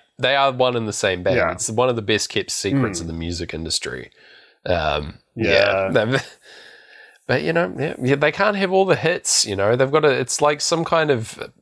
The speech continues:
Speaker 1: uh, scheme to divide up the, hide all the money, basically.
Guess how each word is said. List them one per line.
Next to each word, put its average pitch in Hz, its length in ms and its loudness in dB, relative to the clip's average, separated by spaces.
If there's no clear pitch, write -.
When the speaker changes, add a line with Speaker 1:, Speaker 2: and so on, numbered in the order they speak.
Speaker 1:
uh, 95 320 4
scheme 104 480 -2
to - 100 -4
divide 92 440 2
up 87 240 -2
the, 85 600 0
hide 120 320 0
all 104 100 2
the 92 80 -4
money, 90 360 0
basically. - 960 -4